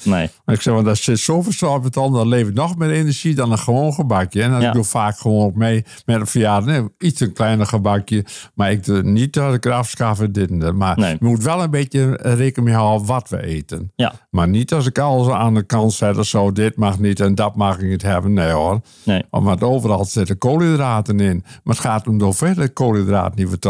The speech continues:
Speaker 2: ons krijgen.
Speaker 1: Ja.
Speaker 2: Hoe ervaar jij dat?
Speaker 1: Ja, precies hetzelfde eigenlijk. Ik ga hele suikerrijke producten wel echt uit de weg. En dan heb ik het vooral, zeg maar, over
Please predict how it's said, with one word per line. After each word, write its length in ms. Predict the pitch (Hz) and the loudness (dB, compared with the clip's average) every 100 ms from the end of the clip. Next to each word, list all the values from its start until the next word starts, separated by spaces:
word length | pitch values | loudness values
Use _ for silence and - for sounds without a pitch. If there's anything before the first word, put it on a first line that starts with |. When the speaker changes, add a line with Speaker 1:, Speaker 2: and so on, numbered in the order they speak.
| 87 | 0
Speaker 2:
ons 160 | 92 | -2
krijgen. 420 | - 90 85 78 | 0 0 0 0
Speaker 1:
Ja. 140 | 85 - - _ | -2 -2 -8 _
Speaker 2:
Hoe 160 | 123 120 | 0 0
ervaar 400 | 117 139 123 113 | 0 0 0 2
jij 220 | 113 110 | 2 2
dat? 360 | 92 139 - - | 0 -2 -4 -4
Speaker 1:
Ja, 140 | 104 | -4
precies 280 | - 101 110 | -2 -2 -2
hetzelfde 360 | 85 104 151 | 0 -2 0
eigenlijk. 420 | 165 104 92 85 _ _ | 0 -2 -2 -6 _ _
Ik 140 | - 104 | -6 -4
ga 260 | - 101 101 | -2 0 2
hele 240 | 98 107 | 2 0
suikerrijke 520 | - 107 110 101 98 | 0 -2 0 -2 -2
producten 420 | 92 92 107 - | -2 0 -2 0
wel 140 | 92 90 | -2 0
echt 160 | 101 | -2
uit 140 | - 90 | -4 -2
de 60 | |
weg. 240 | 92 160 - _ - | 0 -2 -6 _ -20
En 60 | - | -4
dan 100 | 98 | 0
heb 100 | 101 | 0
ik 60 | 98 | -2
het 120 | - | -4
vooral, 280 | 98 110 107 | -2 0 0
zeg 120 | 104 | 0
maar, 120 | 104 | 0
over 480 | 101 87 98 95 | 0 0 2 0